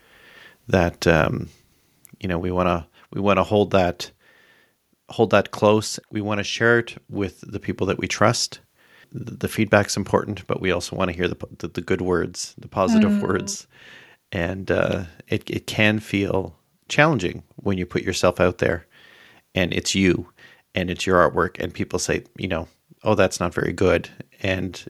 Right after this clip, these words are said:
Speaker 1: it feels like they're saying you're not very good because it's your artwork, right? It's not.
Speaker 2: Yeah.
Speaker 1: Yeah.
Speaker 2: Like, I, I definitely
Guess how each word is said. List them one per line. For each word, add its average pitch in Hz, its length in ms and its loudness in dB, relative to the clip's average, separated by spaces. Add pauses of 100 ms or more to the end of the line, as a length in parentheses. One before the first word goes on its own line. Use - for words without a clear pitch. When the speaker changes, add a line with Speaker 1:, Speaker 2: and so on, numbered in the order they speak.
Speaker 1:
it - 140 -8
feels - 280 -4
like 85 140 -4
they're - 120 -4
saying 95 320 -6
you're 101 180 0
not 95 220 0
very - 260 -2
good - 260 -6
because 95 340 -8
it's - 180 -8
your - 100 -2
artwork, - 440 -4
right? - 200 -6
It's - 220 -10
not. 95 320 -4
Speaker 2:
Yeah. 208 640 2 (420)
Speaker 1:
Yeah. - 280 -4 (760)
Speaker 2:
Like, 233 640 2 (720)
I, 214 240 6
I 185 200 2
definitely 190 1040 -6